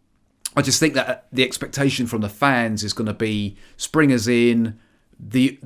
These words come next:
the, the order of the lineup more or less has set itself at the moment due to who's been playing and who hasn't.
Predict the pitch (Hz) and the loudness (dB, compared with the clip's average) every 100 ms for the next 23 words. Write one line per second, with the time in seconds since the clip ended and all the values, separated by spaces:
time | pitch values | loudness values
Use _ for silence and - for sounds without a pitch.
0 | 107 - 110 131 123 127 127 117 123 147 | -18 -14 -4 0 2 2 0 0 4 4
1 | 156 120 113 113 110 123 131 117 110 120 | 4 2 -2 -2 0 2 4 2 0 0
2 | 127 120 113 113 113 - 139 113 - - | 2 2 2 0 -4 -4 -2 -2 -4 -4
3 | 120 113 117 107 101 101 101 104 101 107 | -2 -2 -6 -6 -4 -4 -4 -4 -6 -8
4 | 113 107 107 107 113 104 117 101 107 107 | -6 -4 -4 -6 -6 -4 -4 -6 -4 -4
5 | 98 95 98 104 92 117 98 95 101 | -4 -4 -6 -6 -6 -6 -6 -8 -10